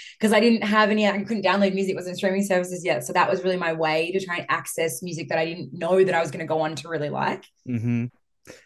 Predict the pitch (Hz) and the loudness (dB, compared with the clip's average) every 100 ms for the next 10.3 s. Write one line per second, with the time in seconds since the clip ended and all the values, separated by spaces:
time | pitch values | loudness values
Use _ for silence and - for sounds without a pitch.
0 | _ _ 147 151 143 180 160 156 120 110 | _ _ 4 4 2 -2 -2 -2 0 0
1 | 104 123 151 170 151 170 160 170 147 123 | 0 2 2 4 2 2 2 0 2 2
2 | 117 113 120 117 120 113 _ _ _ - | 2 -2 -2 0 -2 -4 _ _ _ -20
3 | _ _ _ _ _ _ _ _ _ _ | _ _ _ _ _ _ _ _ _ _
4 | _ - 131 147 131 120 143 147 170 156 | _ -6 -2 0 0 2 4 4 4 4
5 | 123 127 120 117 113 113 - - - - | 4 4 4 4 2 0 -6 -10 -8 -8
6 | _ - 123 107 104 143 123 120 156 120 | _ 2 2 2 2 2 2 2 0 0
7 | - 139 127 127 113 123 117 - 110 107 | -2 0 4 6 6 2 2 -2 -4 -4
8 | - 117 110 117 113 120 127 120 113 110 | -2 0 4 4 4 4 6 6 6 4
9 | 110 110 107 113 107 - 110 113 107 107 | 2 0 -2 -2 -2 -2 0 2 0 -2
10 | 107 104 101 | -4 -4 -8